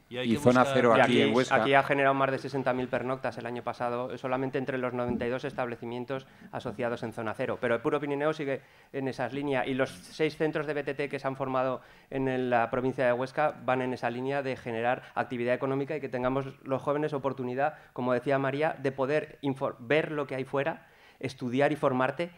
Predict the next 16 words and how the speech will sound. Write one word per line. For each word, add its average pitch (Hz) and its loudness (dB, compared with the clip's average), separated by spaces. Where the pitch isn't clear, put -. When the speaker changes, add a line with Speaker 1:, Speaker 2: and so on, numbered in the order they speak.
Speaker 3:
y 135 -4
poder 135 2
venir 147 -2
a 135 -4
tu 135 -2
territorio 131 -2
a 127 -2
desarrollar 120 -4
tu 135 -4
actividad. 113 -8
Eso 123 -8
es 113 -8
una 120 -4
oportunidad 120 -4
que 120 -8
se 110 -6